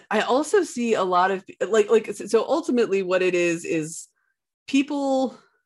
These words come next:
if they care about their babies, they're gonna feed their <laughs> babies. And if the baby's not being fed, yeah, that's a bad thing. But if the baby is being fed,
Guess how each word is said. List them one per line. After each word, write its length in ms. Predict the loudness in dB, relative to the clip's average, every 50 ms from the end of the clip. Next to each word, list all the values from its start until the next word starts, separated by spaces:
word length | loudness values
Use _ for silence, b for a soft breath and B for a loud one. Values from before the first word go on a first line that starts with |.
| _ _ _ _ _ _ _ _ _ _ _ _ _ _ _ _ _ _ _ _ -6
if 140 | -4 -2
they 120 | -2 -2 -2
care 200 | -2 0 0 2
about 200 | 2 2 2 2
their 100 | 2 0 2
babies, 540 | 2 0 0 2 2 0 0 0 -2 -6
they're 100 | -8 -8
gonna 180 | -6 -4 -4 -6
feed 240 | -6 -8 -8 -4 0
their 100 | 0 0
<laughs> 0 |
babies. 800 | 0 -2 -4 -4 -2 -2 -2 -2 -2 -2 -4 -6 -10 -16 -18 -20 B B B B B B B -4
And 460 | -2 -2 -2 0 0 -2 -2 -2 -4 -6 _ -4
if 120 | -4 0
the 80 | 2 2
baby's 220 | 2 2 2 2
not 240 | 2 2 2 2 2
being 220 | 2 0 2 0
fed, 440 | 0 -2 -2 -2 0 -2 -2 -4 -6 _ _ _ _ _ _ _ _ _ -4
yeah, 300 | 0 0 0 0 -2 -2 -2
that's 240 | -2 -2 -2 -4
a 40 | -4 -2
bad 260 | -2 -2 -2 -2 -2
thing. 260 | -2 0 0 0 0
But 140 | -2 -2 -2
if 100 | -4 -4
the 80 | -4
baby 320 | -2 -2 -2 -2 -2 -2 -4
is 120 | -6 -6
being 280 | -6 -6 -6 -4 -6 -6
fed, 520 | -4 -2 0 0 2 2 0 0 -2 -6